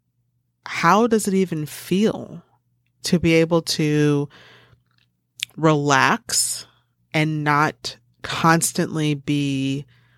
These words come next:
hypervigilant about every bite that I'm eating, but at the same time,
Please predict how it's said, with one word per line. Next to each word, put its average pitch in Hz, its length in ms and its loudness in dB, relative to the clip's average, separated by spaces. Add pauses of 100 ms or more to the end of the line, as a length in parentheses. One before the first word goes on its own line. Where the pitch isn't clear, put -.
(160)
hypervigilant 143 840 2
about 135 480 0
every 156 320 -2
bite 139 320 -2
that - 140 -8
I'm 127 140 -8
eating, 196 600 -2 (720)
but 165 80 2
at 165 120 2
the 160 100 0
same 151 320 0
time, 160 840 0